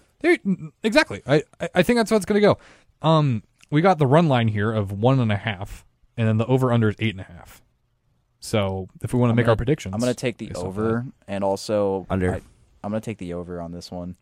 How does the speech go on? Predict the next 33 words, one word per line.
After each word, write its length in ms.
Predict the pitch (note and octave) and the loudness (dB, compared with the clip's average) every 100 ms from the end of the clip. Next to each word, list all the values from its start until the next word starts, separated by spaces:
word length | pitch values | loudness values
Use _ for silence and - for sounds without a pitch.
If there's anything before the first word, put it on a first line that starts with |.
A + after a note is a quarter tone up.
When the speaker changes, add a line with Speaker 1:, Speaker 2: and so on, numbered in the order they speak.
| _ _ _ _ _ _ _ _ _ _ _ _ _ | _ _ _ _ _ _ _ _ _ _ _ _ _
Speaker 1:
What 140 | A#2 A2 | -4 -2
is 60 | G#2 | 0
it 40 | |
gonna 160 | G#2+ G2+ | -2 0
be, 100 | G#2+ | 0
like, 260 | G2+ - - - | -2 -4 -12 -10
ten 240 | - A2+ A2+ | -2 0 2
nothing 300 | G#2+ A2+ G2+ | 0 0 -2
Dodgers? 460 | F#2+ F#2+ G#2+ - _ _ _ _ _ - | -2 -2 -4 -6 _ _ _ _ _ -12
Speaker 2:
No, 440 | G#2 A2+ A#2 A#2 | -8 -4 0 0
I 120 | - B2 | 2 2
think 220 | D3 - | 0 -6
Speaker 3:
<laughs> 80 | A#2+ | -4
I'm 60 | A2 | 2
gonna 100 | C3+ | 4
go 220 | C#3 C3 | 6 4
four 280 | A2+ G#2+ G#2 | 2 0 0
two, 420 | - G2+ F#2+ F2+ - | 0 -2 0 -2 -4
uh, 260 | D#2+ E2 | -6 -4
Dodgers. 560 | E2 E2+ F2 F2 F2 - _ _ _ _ _ - | -6 -8 -8 -8 -10 -16 _ _ _ _ _ -12
Speaker 2:
You 80 | |
said 160 | C3 D3+ | -4 -2
Speaker 3:
Four. 160 | A#2+ F#2+ | -2 -2
Speaker 2:
the, 120 | A#2 | -8
you 40 | |
said 140 | A2+ C3 | -6 -4
it 40 | |
was, 120 | G#2 - - | -6 -8 -6
uh, 220 | G#2 E2+ | -4 -6
eight? 280 | G2 F#2+ A2+ _ _ _ _ _ | -8 -8 -10 _ _ _ _ _
Speaker 3:
Eight 60 | G2 | -4
and 80 | |
a 40 | B2+ | 2